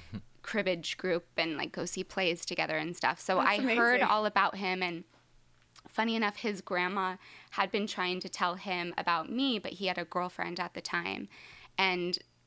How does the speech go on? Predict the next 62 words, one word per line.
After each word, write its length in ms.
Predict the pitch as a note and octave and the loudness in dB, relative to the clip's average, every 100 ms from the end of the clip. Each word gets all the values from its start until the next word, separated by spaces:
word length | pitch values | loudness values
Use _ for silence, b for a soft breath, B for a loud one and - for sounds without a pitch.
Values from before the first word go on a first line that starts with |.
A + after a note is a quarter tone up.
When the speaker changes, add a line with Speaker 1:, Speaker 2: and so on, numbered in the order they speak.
| - | -4
Speaker 2:
she 240 | - A#3+ | 2 2
loves 380 | G3+ F#3+ F3+ - | 4 4 2 -2
to 320 | - G3+ C3+ - | 2 2 2 0
always 300 | F3+ F3+ F#3 | 2 0 0
remind 320 | F3 E3 F3 | 0 0 -2
him, 120 | F3+ | -4
like, 240 | E3 E3 - | -4 -6 -10
"Listen 420 | G3 G#3 - A#3+ | -6 -4 -2 -2
to 140 | A3+ C4 | 0 0
your 100 | C4 | 2
grandma, 380 | C#4 D4+ D4 A#3 | 2 4 4 2
because 360 | A3+ - G#3 | -2 -2 0
remember 380 | G#3 G#3 G3+ A3+ | 2 2 2 0
when 140 | A#3 A#3+ | 0 0
I 100 | A#3 | 0
tried 240 | B3 A3+ | 2 0
to 60 | A#3+ | 0
tell 220 | B3 A3 | 0 2
you 160 | A#3 A3+ | 2 2
about 260 | G#3+ G3 | 0 0
Julia?" 540 | G#3 A3 C4 D#4 F#4 F#4+ B B B B | -2 -2 2 2 2 0 B B B B
And 100 | A#3 | -2
she 100 | A#3 | 2
actually 300 | A#3+ - C4 | 2 2 -2
just 200 | C4 A#3 - | -2 -2 0
said 140 | G#3 | 0
it 140 | F#3+ | 0
in 60 | F#3+ | -4
an 140 | F#3 G3 | -4 -4
email 280 | F#3 F#3 F3 | -2 -2 -2
last 320 | F#3 F3 - | -6 -6 -8
week. 280 | - - - | -8 -8 -10
She 140 | - G#3 | -6 -4
was 100 | - | -2
trying 300 | G3+ G3+ G#3 | 0 0 0
to 260 | E3+ G3 - _ - | 0 0 -4 _ -14
Speaker 1:
Set 240 | - A2 | -2 0
us 140 | G2+ - | 0 0
up 120 | F2+ | -4
with 80 | F2+ | -4
another, 400 | F#2 F2+ F2 F2 - _ | -4 -2 -2 -4 -8 _
uh, 360 | F#2+ E2+ E2 D#2+ | -6 -4 -4 -6
Charleston 420 | - F2 E2+ E2+ | -4 -4 -4 -8
couple. 280 | - E2+ F2+ - - | -12 -12 -12 -16 -8
Speaker 2:
Yeah, 260 | G3+ F#3+ F3 | -2 -2 -2
and 120 | F3+ | -4
she 120 | G3 | -2
was 80 | F#3+ | -2
like, 160 | G3 | -2
"Remember 340 | G3 G3 G3+ G#3+ | 0 -2 -2 -2
last 300 | G#3 G#3+ - | -2 -2 -2
time 160 | A#3 | -2
I 80 | A#3+ | 0
tried 240 | A#3 B3 B3+ | 0 -2 -2
to 80 | |
set 180 | B3 C4+ | -2 -2
you 160 | C4+ C4 | 0 0
up 180 | B3+ A#3+ | 0 -2
and 120 | A3+ | -4
I 80 | A3 | -2
was 180 | A3 | 0
right? 320 | G#3 G3+ D#4 | 2 2 0